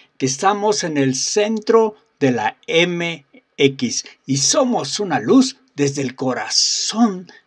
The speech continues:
de la Ciudad de México. Y nos da mucho gusto compartir este momento con cada uno de ustedes. Hoy estamos a martes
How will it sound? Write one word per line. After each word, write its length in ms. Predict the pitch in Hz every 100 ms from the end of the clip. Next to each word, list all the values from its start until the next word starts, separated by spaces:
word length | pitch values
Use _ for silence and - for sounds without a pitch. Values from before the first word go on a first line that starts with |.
| -
de 160 | 139
la 160 | 131 117
Ciudad 640 | - 147 117 123 151 151 _ _ _ _
de 160 | 127 117
México. 640 | 120 110 127 131 - 104 _ _ _ _ _ 233 -
Y 240 | 214 262
nos 220 | 247 156
da 260 | 165 190 190 _
mucho 340 | 175 143 - -
gusto 520 | 165 240 - 233 214 _ _
compartir 720 | - 120 117 - 170 175 165 -
este 320 | - 139 139
momento 680 | 127 117 139 170 143 - 143 _ -
con 160 | 127 117
cada 340 | 139 139 139
uno 500 | 127 131 127 131 131 _ _
de 240 | 156 123 113
ustedes. 840 | 104 - 113 101 107 - - - _ _ _ _ _ _ -
Hoy 460 | 269 226 165 202 _ _ _ _ - - -
estamos 800 | 131 - 185 190 220 233 - - _ _ _ _ _ _ _ _ - -
a 120 | 151
martes 840 | 131 156 175 - 214 208 -